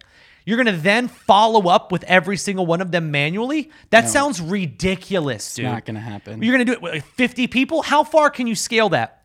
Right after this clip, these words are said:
Speaker 1: At what point do you literally have no more time in the day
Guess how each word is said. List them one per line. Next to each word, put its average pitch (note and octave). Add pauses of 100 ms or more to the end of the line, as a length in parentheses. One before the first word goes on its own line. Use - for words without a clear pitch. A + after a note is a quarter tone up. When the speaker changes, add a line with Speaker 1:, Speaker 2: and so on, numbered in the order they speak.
Speaker 1:
At G#3
what D#4
point G3+ (280)
do F3
you A3
literally B3
have G#3
no F#3+
more G#3
time F#3+
in F#3
the F3
day D#3